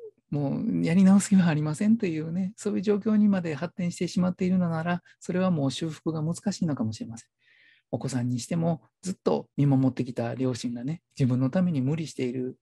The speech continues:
頑張ってると分かった段階で、ますますしんどい思いをしてしまうので、修復が難しいとおっしゃるならば、むしろ離婚をした方がいい場合だってあるかもしれません。えー、日本ではね、今三組に一組のカップルが離婚している状況だというふうに、何も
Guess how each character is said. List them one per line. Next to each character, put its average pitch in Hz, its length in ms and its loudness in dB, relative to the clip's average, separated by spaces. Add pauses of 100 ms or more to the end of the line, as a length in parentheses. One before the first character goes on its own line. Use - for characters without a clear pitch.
(100)
頑 123 160 -2
張 117 100 -4
っ - 20 -8
て - 120 -8
る 127 140 0
と 120 180 -4
分 123 120 -4
か 175 80 -4
っ - 20 -2
た 120 140 -4
段 120 180 -2
階 127 200 -4
で、 127 100 -2
ま 123 160 -2
す 226 100 2
ま 226 60 8
す 160 120 -2
し 139 140 -6
ん 143 60 -2
ど 156 100 2
い 143 40 2
思 143 220 -2
い 127 60 -2
を 120 60 -8
し - 80 -14
て - 80 -14
し - 120 -10
ま 156 120 -4
う - 20 -6
の 147 140 -6
で、 170 180 -2 (340)
修 143 240 -2
復 131 220 -4
が 131 140 0
難 139 320 -2
し 165 140 -4
い 143 40 -2
と - 100 -8
お 123 40 -4
っ 123 40 -6
し - 120 -10
ゃ 170 80 -2
る 180 80 2
な 170 120 0
ら 143 120 -4
ば、 156 220 -2 (180)
む 160 80 2
し - 100 -2
ろ 113 200 0 (180)
離 131 100 0
婚 113 240 -2
を 143 80 0
し 143 80 -4
た 147 120 -2
方 160 120 -4
が 170 140 -2
い 151 140 -6
い 123 40 -6
場 127 80 -6
合 131 120 -6
だ 160 100 -6
っ - 20 -8
て - 180 -2
あ - 80 -8
る 131 60 -4
か - 100 -2
も 151 120 -2
し - 80 -8
れ 247 80 -6
ま 240 80 -14
せ 262 100 -14
ん。 - 60 -18 (640)
え 110 360 -4
ー、 - 20 -6
日 131 100 0
本 160 180 2
で 160 80 -4
は 139 80 -4
ね、 151 140 -2
今 135 260 0
三 175 300 2
組 202 240 2
に 165 120 -2
一 202 160 -6
組 185 220 0
の 160 120 -4
カ 156 120 -8
ッ - 100 -4
プ 156 80 -6
ル 147 80 -2
が 165 100 0
離 131 140 -2
婚 127 220 -8
し - 80 -14
て 143 80 -4
い 143 80 -4
る 160 80 -2
状 147 160 0
況 143 180 0
だ 135 120 -4
と 110 200 -8 (300)
い 123 60 -2
う 120 40 -2
ふ 120 60 -2
う 139 60 0
に、 147 360 -4
何 143 140 2
も 170 120 4